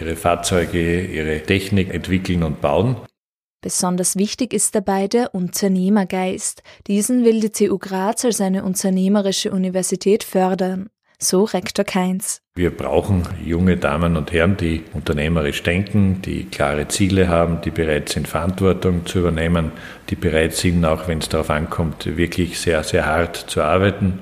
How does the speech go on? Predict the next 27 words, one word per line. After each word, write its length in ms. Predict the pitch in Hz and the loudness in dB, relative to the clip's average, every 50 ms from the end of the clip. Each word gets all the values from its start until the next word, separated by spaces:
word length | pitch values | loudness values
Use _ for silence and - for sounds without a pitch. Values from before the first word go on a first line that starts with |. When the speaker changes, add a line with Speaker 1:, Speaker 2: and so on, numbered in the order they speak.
| - - | -4 -2
Speaker 1:
Es 160 | 92 90 - | -2 -2 0
geht 240 | - 95 92 - - | 0 0 0 2 0
nicht 200 | 101 - - - | 0 0 0 -2
darum, 360 | 71 76 82 90 92 90 85 | 0 0 2 2 2 2 0
jetzt 260 | 85 85 - - - | -2 -4 -6 -8 -6
eine 220 | - 85 82 85 | -4 -2 -2 -2
Prüfung 500 | 82 - - 80 98 101 101 - 95 90 | -2 -2 0 2 2 2 2 2 0 2
in 200 | 85 85 80 76 | 2 2 0 -2
Betriebswirtschaftslehre 1000 | - - - - 101 110 - - 101 90 - 90 82 - - 90 85 82 87 85 | -4 -6 0 0 0 0 4 2 2 2 2 -2 -2 0 0 2 4 4 2 2
zu 140 | - - 90 | 0 0 0
machen. 380 | 82 80 87 - - 123 110 - - - - - - - | 2 2 0 0 0 -2 -2 -2 -6 -16 -18 -18 -20 -10
Damit 320 | - - 87 87 85 - 90 | -6 -4 -2 -2 -2 -2 -2
wird 160 | 90 85 87 | -2 0 2
man 100 | 95 90 | 0 0
noch 160 | 90 85 - | 0 -2 -4
kein 260 | - - 78 82 92 | -4 -4 -2 0 2
Unternehmer, 560 | 98 98 95 - 98 92 92 90 98 104 101 | 2 2 2 2 2 2 2 2 4 2 2
sondern 440 | 98 - - 95 95 95 95 92 92 - - - - - - | 2 2 2 2 4 4 2 0 -2 -8 -12 -16 -20 -12 -4
das 200 | - 90 - - | -4 -4 -2 -2
ist 180 | 95 90 - | -4 -2 -2
eine 200 | 95 90 90 92 | -2 0 0 0
persönliche 720 | 90 92 92 87 - - 87 87 98 107 101 98 - 98 87 | 0 0 -2 -2 0 0 0 0 2 2 0 0 0 0 -2
Einstellung, 580 | 76 82 110 117 - - 101 98 98 104 104 101 | 0 0 0 0 0 0 0 2 2 2 0 0
die 100 | 107 101 | 0 0
man 140 | 98 98 92 | 0 0 -2
gewinnen 480 | - 92 85 92 95 107 110 107 107 | -2 -2 0 0 0 2 2 2 2
muss. 300 | 107 107 104 104 - - | 2 2 0 -2 -6 -12